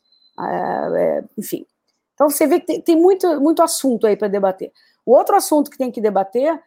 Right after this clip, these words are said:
são os programas de cuidados. E aí você começa a ter aquela, aquele grande desafio dos governos, que é a intersetorialidade. Isso é um, uma confusão, Lucília, porque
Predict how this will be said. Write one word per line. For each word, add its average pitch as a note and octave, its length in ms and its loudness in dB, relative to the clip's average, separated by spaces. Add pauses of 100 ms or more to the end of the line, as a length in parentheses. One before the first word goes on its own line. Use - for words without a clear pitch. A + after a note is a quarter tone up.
(160)
são C#4 200 -2
os D4 100 -6
programas D4+ 520 0
de D#4+ 80 -6
cuidados. D4 720 -2 (300)
E F#3+ 100 -4
aí A#3 240 2
você D#4 240 -4
começa C#4+ 380 -2
a - 20 2
ter - 120 -2
aquela, C4+ 260 0
aquele B3 420 -8
grande C4 380 0
desafio C4 480 -4
dos B3+ 140 -6
governos, A#3+ 580 -2
que A#3 240 0
é B3+ 240 4
a - 100 2
intersetorialidade. C4 1300 0 (560)
Isso D#4+ 340 -4
é D#4+ 120 4
um, E4+ 460 0 (320)
uma D4 300 -4
confusão, C4 960 -4
Lucília, F3+ 460 -8
porque C#4+ 400 0